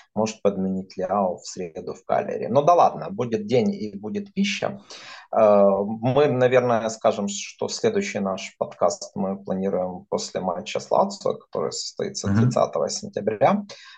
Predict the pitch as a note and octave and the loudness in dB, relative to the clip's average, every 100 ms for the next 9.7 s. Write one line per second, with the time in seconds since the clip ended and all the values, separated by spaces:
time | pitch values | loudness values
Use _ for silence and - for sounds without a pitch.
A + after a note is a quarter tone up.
0 | _ G#2 G2+ - G#2 - A2 G2+ F#2 G2 | _ 4 4 4 4 4 6 6 4 2
1 | F#2+ F#2+ F#2+ F2+ F2+ _ - B2 - - | 2 2 2 -2 -4 _ -4 -2 -2 -6
2 | - - - - A#2 - G2 G2 G2 G#2+ | -18 -18 -18 0 2 4 0 -2 0 0
3 | - G#2+ G2+ G2 G2 G#2 _ _ _ _ | 2 4 4 4 0 -6 _ _ _ _
4 | _ _ _ _ _ A2+ G2+ G2+ G2 E2+ | _ _ _ _ _ -2 0 0 -2 -6
5 | D#2 F#2+ G2+ G2 F#2 F#2 F2 F#2+ G#2 _ | -4 -2 0 0 0 -2 -2 -4 -8 _
6 | _ - - G#2+ G#2+ - G#2 G#2 G#2+ A#2 | _ -20 -14 -4 -4 0 0 0 0 0
7 | A2 F#2+ F#2 - - - F#2+ F#2 F2 E2+ | 0 -2 -4 -8 -8 -6 -6 -6 -8 -8
8 | E2+ D#2 E2 D2 C2+ C#2 _ G#2 G2+ G#2 | -8 -10 -10 -8 -10 -12 _ -2 -2 0
9 | G2+ F2+ - - F#2+ F#2 E2+ | 0 0 -6 -6 -4 -4 -6